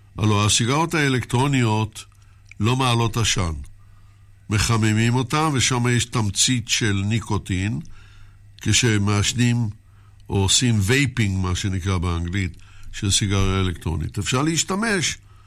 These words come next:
גם בתמצית של קנאביס, מריחואנה. ומסתבר שהווייפינג הזה, זאת אומרת, יונקים מהסיגריה האלקטרונית, בלי לייצר עשן, אלא רק, אה, עדים,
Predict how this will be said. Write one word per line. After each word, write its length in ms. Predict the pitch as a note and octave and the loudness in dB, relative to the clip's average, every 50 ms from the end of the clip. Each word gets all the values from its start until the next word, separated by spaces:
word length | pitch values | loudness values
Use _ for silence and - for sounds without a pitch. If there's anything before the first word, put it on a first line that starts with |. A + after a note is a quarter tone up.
| - - - - - - - - - - | -20 -20 -20 -20 -20 -20 -20 -16 -8 -2
גם 400 | G2 G#2 A2 A2 A2+ C3 C3+ C3+ | 0 0 2 2 2 0 0 0
בתמצית 640 | C3+ D3 D3 C#3+ - - D3 C3+ B2 - - E3+ E3 | 0 -2 -2 -2 -2 -2 -2 0 0 0 0 0 0
של 180 | C#3+ - C#3+ C3 | 0 -2 -2 -2
קנאביס, 680 | B2+ - C3+ C3 C#3 C#3+ C#3+ E3 E3 C#3 - - - | -2 -2 0 0 0 0 -2 -2 -2 0 0 0 0
מריחואנה. 640 | A2+ A2 A2+ A2+ G#2 G2+ - - C#3+ C#3 C3 A#2+ A2 - - - - - - - - - - - - - - - - - - - - - - - - - - - | 0 -2 -2 -2 -4 -4 -4 -4 -2 -2 -2 -4 -4 -6 -10 -14 -20 -20 -20 -20 -20 -20 -20 -20 -20 -20 -20 -20 -20 -20 -20 -20 -20 -20 -20 -20 -20 -20 -6 0
ומסתבר 720 | - A#2+ B2 C3 C#3+ B2 - - D3 B2+ C3 F3+ A3+ A3+ | 2 2 2 4 2 2 2 2 0 0 2 2 0 2
שהווייפינג 1080 | G#3 - G#3 E3+ D3+ C3+ B2 G#2+ G2+ G#2 B2+ E3 G#3 A#3 G#3 - - F3 D#3 C#3 B2 A#2 | 2 2 2 2 2 2 0 0 0 0 0 0 0 0 -2 -2 -2 -2 0 0 0 0
הזה, 480 | A2 G2+ E2+ E2+ G#2 G2+ G2 G2+ G#2+ B2+ B2 - - - - - - - - - - - - - - - - - | 0 0 0 0 0 0 0 0 -2 -4 -8 -12 -20 -20 -20 -20 -20 -20 -20 -20 -20 -20 -20 -20 -20 -20 -16 -6
זאת 120 | - G#2+ G#2 | -4 -2 0
אומרת, 580 | B2+ B2 C3+ C#3 C3+ C3 B2 B2 - - - - - - - - - | 0 0 0 0 0 0 -2 -4 -6 -14 -20 -20 -20 -20 -10 -2 0
יונקים 560 | A#2 B2 C3 C3 B2 A#2+ B2 - F3+ F#3+ G3 | 2 2 2 2 0 0 -2 -2 -2 0 0
מהסיגריה 640 | F#3 F3 D#3 - - C#3+ C3 D3 D3+ D3+ D#3 D3+ D3 | 0 0 0 0 0 0 0 -2 0 0 0 0 0
האלקטרונית, 720 | C#3+ C#3+ C#3 A#2+ - - A#2 G#2+ G#2+ A2+ B2+ C#3+ D3 - - - - - - - - - - - - - - - - | 0 0 -2 -4 -4 -2 -2 0 0 0 -2 -4 -6 -10 -18 -20 -20 -20 -20 -20 -20 -20 -20 -20 -20 -20 -20 -12 -6
בלי 340 | - F#2+ A2+ B2 C3 E3 F#3 | -2 0 2 2 2 2 2
לייצר 540 | F3+ F3 E3 D3 C3+ - - D#3 C#3+ C#3 C3+ | 2 2 2 2 2 0 0 0 0 0 0
עשן, 380 | A#2+ - - C3 C3 C#3+ D3 C#3 | 0 0 0 0 0 0 -2 -2
אלא 360 | C3+ B2+ A#2+ A#2 A2+ A2+ A#2+ | -2 -2 0 0 0 0 0
רק, 200 | A#2 G#2+ - - | -2 -2 -4 -6
אה, 400 | A2+ G2 F2+ F2 F2 - - B2 | -4 -4 -4 -4 -6 -4 0 0
עדים, 460 | B2+ A2+ F#2+ F#2+ G2+ G2+ G2+ - - | 0 2 2 2 2 2 0 -2 -4